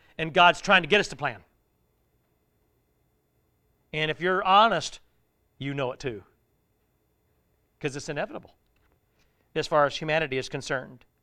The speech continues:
And if we do church right, then the church itself displays and practices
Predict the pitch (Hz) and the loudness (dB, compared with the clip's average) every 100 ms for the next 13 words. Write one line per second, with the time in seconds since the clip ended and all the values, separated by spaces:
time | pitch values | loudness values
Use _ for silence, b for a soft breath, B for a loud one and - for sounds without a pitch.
0 | _ _ _ _ _ _ _ _ _ _ | _ _ _ _ _ _ _ _ _ _
1 | _ _ _ _ _ _ _ _ _ _ | _ _ _ _ _ _ _ _ _ _
2 | 185 196 175 202 165 127 254 277 262 285 | 2 2 4 0 0 4 4 4 6 4
3 | - 175 160 151 - - _ _ _ _ | 4 6 6 6 0 -16 _ _ _ _
4 | _ _ _ _ _ _ 143 175 175 - | _ _ _ _ _ _ -2 0 2 4
5 | 226 202 - 202 175 147 170 - 208 214 | 4 2 2 8 8 6 -8 -2 6 8
6 | 214 220 - b - 185 - 196 214 214 | 8 4 -2 b -2 -2 2 8 8 8
7 | 185 - 170 165 - | -2 0 0 0 -2